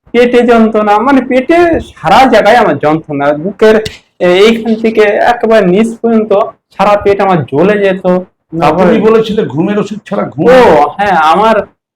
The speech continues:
Speaker 1: আমার, এ, মানে, ঘুম হতো না। আমি অ্যালোপ্যাথি খেতাম, তার সঙ্গে আমার হোমিওপ্যাথিও নিয়েছিলাম,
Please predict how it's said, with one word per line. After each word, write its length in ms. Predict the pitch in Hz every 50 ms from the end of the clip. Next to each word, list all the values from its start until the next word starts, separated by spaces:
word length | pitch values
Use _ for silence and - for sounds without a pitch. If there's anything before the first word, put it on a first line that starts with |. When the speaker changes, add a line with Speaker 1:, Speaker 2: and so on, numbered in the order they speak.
| _ _
Speaker 1:
আমার, 460 | 165 170 185 196 196 196 185 185 180
এ, 280 | 165 156 151 147 143 139
মানে, 220 | 135 151 180 190
ঘুম 360 | 151 120 117 175 254 294 254 220
হতো 260 | - - - 120 107
না। 100 | 104 107
আমি 400 | - - 139 170 208 220 196 147
অ্যালোপ্যাথি 560 | 120 127 139 165 202 202 - 226 226 247 240
খেতাম, 260 | 233 226 220 262 262
তার 200 | - 180 170 170
সঙ্গে 200 | - - 254 247
আমার 140 | 247 247 190
হোমিওপ্যাথিও 600 | - - 170 247 285 285 247 247 247 247 262 269
নিয়েছিলাম, 540 | 233 202 185 160 110 104 117 113 113 110